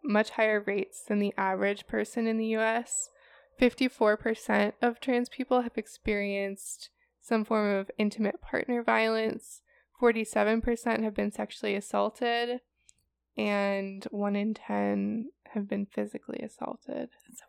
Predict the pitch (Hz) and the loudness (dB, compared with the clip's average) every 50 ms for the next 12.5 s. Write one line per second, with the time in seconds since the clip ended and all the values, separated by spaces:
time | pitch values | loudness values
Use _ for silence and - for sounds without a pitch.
0 | _ - 214 190 190 190 185 185 175 - _ _ _ _ _ _ _ _ - 220 | _ -10 -10 -8 -6 -6 -8 -8 -10 -14 _ _ _ _ _ _ _ _ -6 -4
1 | 208 202 202 202 202 196 196 196 196 - _ _ - - - 220 214 208 196 196 | -2 -2 -2 -2 -4 -4 -4 -6 -6 -8 _ _ -18 -10 -4 -2 0 0 0 -2
2 | 202 - - - 240 233 254 262 240 214 202 196 196 190 196 190 - _ - 214 | -4 -6 -8 -2 0 2 2 2 2 0 -2 -4 -4 -6 -6 -8 -8 _ -4 -4
3 | 208 202 202 202 - - 214 202 196 208 202 202 208 - - 208 208 208 208 202 | -2 -2 -2 -4 -2 -2 -2 -2 2 2 2 2 2 0 -2 -2 0 0 0 0
4 | 196 190 196 196 196 190 196 - - 202 196 196 202 - _ _ _ _ _ 208 | -2 0 0 0 0 0 0 0 2 0 0 0 -2 -8 _ _ _ _ _ 0
5 | 202 202 196 196 196 - - _ - 214 208 202 196 196 - - 196 202 - - | 2 2 2 0 -2 -4 -6 _ -2 -2 0 0 0 -2 -2 -2 -4 -4 -4 -6
6 | 208 208 208 - - - - - - - - _ _ - 208 202 - 202 196 214 | -6 -4 -4 -4 -4 -6 -10 -14 -20 -20 -20 _ _ -10 -8 -6 -4 -4 -4 -4
7 | 214 - - - - - - - _ _ _ _ _ _ _ _ _ _ - - | -6 -8 -12 -16 -18 -18 -20 -20 _ _ _ _ _ _ _ _ _ _ -6 -2
8 | 220 202 202 202 - - 202 196 196 196 190 190 190 190 196 - 208 202 202 196 | 0 0 0 0 -2 -4 -2 -2 0 0 0 0 -2 -2 -4 -2 -2 0 0 0
9 | 190 190 190 185 202 - - 214 202 - 208 196 202 208 208 202 - 208 - - | 0 0 -2 -2 -4 -4 -6 -8 -6 -4 -4 -2 -2 -2 -4 -4 -8 -14 -8 -4
10 | - - 202 - - 214 202 196 196 - - 202 196 196 - - 202 196 190 196 | -4 -4 -4 -2 -2 0 0 0 -2 -2 -2 -2 -2 -2 -2 -4 -4 -4 -2 -2
11 | 190 190 196 - - - 202 202 202 202 202 - - - - 202 190 190 196 196 | -2 -4 -4 -6 -8 -6 -4 -2 -2 -2 -2 -4 -8 -8 -6 -4 -4 -4 -6 -8
12 | - - 208 202 196 190 190 190 202 202 | -8 -4 -2 0 2 2 2 0 -2 -4